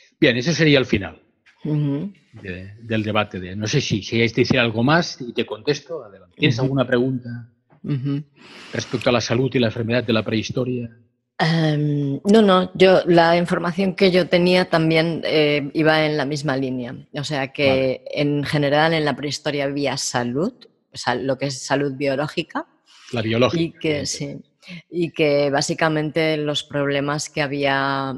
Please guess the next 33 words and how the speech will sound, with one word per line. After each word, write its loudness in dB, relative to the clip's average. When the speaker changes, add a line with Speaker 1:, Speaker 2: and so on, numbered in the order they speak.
Speaker 2:
mm, -6
en -8
cuanto -4
a, -8
a -4
la -2
salud -2
eran -2
accidentes, -2
eh, -14
traumatismos -2
Speaker 1:
No, -6
y, -4
y, -
Speaker 2:
y -4
Speaker 1:
y, -4
Speaker 2:
muertes 0
Speaker 1:
y 2
supervivencia, 2
Speaker 2:
por -12
cazadores. -4
Speaker 1:
supervivencia. -10
O -20
sea, -18
la, -14
Speaker 2:
Sí. -16
Speaker 1:
la -6
lucha 0
por 0
la 0
supervivencia, -6
porque, -10
eh, -14